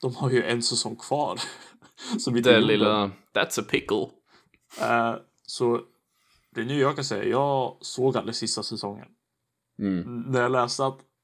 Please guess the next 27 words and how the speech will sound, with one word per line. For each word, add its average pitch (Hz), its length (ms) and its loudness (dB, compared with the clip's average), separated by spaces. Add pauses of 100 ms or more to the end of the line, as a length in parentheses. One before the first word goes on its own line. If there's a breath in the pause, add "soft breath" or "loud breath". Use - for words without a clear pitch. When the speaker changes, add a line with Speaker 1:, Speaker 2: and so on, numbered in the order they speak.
(180)
Speaker 1:
då 131 180 2
förstod 123 440 -2
jag 113 80 0
bara, 98 120 -4
nej, 104 240 -2
det 113 280 -6
finns 143 460 -6
ingen 113 280 -4
verklighet 117 480 -4
att 113 60 -10
sista 113 300 -2
säsongen 110 340 -4
kommer 104 200 -6
vara 95 120 -6
bra. 98 300 -6 (680)
Speaker 2:
Mm. 98 280 2 (460)
Speaker 1:
Så - 160 -4
jag 113 180 -2
kan 123 100 -2
lika 113 180 -2
gärna 101 120 -4
bara 98 120 -4
avsluta 110 540 -4
där 107 100 -4
jag 101 120 -4
tycker 101 260 -8
att - 100 -18